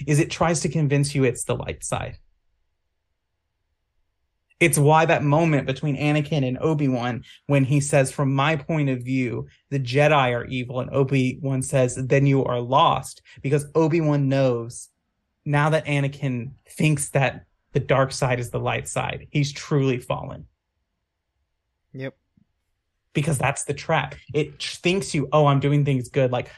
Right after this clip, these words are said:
Speaker 1: I have to do this to do what's right.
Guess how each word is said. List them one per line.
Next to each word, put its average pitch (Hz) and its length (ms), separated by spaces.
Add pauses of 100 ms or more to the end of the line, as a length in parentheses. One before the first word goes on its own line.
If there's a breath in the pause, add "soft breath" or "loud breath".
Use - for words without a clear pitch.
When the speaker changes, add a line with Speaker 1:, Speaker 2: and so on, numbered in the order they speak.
(140 loud breath)
Speaker 1:
I 131 160
have 143 640
to 143 140
do 123 240
this 139 500 (840)
to 156 100
do 147 160
what's 131 220
right. 117 440